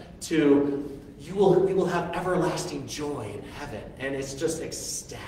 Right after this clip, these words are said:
It's incredible. It's so incredible, in fact, that after a, a musical high point,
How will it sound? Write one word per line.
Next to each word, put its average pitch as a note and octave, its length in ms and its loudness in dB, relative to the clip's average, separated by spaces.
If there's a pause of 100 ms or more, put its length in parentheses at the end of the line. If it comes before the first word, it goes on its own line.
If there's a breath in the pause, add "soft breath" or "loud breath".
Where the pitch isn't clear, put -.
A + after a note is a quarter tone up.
(420)
It's - 120 -16
incredible. - 840 -4 (320 loud breath)
It's F3 180 0
so A#3 240 6
incredible, - 420 2
in - 100 -6
fact, G#2+ 240 -6
that G2+ 180 -6
after D#3 600 2
a, - 80 -2
a - 340 -6
musical D#3 880 0
high B3 180 -2
point, A2+ 460 -4